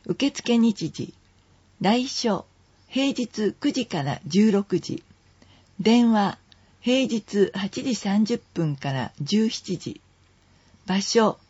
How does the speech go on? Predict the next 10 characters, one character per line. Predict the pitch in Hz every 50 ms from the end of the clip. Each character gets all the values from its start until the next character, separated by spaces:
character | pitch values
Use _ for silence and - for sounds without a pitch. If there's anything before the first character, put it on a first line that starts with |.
| _ _ _ - - _ _
市 | - - - 262
役 | 302 294 - - -
所 | - - 180 151 135
中 | - - - 214 233 247 254
央 | 254 247 220 -
棟 | - - 143 127 117 - -
一 | - - - _ _ _ -
階、 | 185 170 156 143 135 - _ _ _ _ _ _ _ _ - _ _ _ _ _ _ -
電 | 170 202 226 233 233 226
話 | 226 214 202 180 -